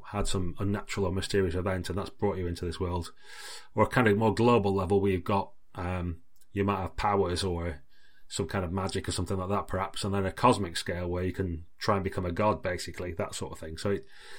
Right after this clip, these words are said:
it's got a bit of flexibility there in terms of the sort of stories and different types of urban fantasy we've mentioned. You could pitch it at various levels depending on what it is that interests you.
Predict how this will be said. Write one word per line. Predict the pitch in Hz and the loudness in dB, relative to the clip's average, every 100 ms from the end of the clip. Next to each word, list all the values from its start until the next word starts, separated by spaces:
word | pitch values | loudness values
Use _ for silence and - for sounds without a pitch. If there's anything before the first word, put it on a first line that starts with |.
| - - - | -12 -14 -12
it's | - 104 | -4 2
got | - 113 | 4 4
a | |
bit | 101 | 4
of | 110 | 2
flexibility | - 127 - 101 117 107 | 2 2 2 4 6 6
there | 95 87 | 4 0
in | 92 | -2
terms | - 95 92 | -2 -2 0
of | 95 | 0
the | 92 | 2
sort | - 120 | 6 6
of | 104 | 6
stories | - 123 110 101 | 2 4 6 6
and | 92 | 6
different | 90 - 95 | 2 0 -2
types | 104 95 | -2 -2
of | 98 | 0
urban | 95 92 | 0 0
fantasy | 87 98 92 87 | 0 -2 -2 -4
we've | 80 | -4
mentioned. | 85 85 - 85 | -4 -6 -6 -4
You | 85 | 0
could | 104 - - - - - | 0 0 -4 -6 -6 2
pitch | 113 123 - | 2 2 -2
it | |
at | 95 | -4
various | 92 104 98 85 | 0 2 2 0
levels | 107 90 85 | -2 -2 -4
depending | - - 92 90 | -6 -4 -2 -2
on | 87 | 0
what | 90 95 | 0 0
it | |
is | 95 90 | -2 -2
that | 90 | -4
interests | 92 - 90 - | -6 -4 -6 -2
you. | 110 90 | -2 -2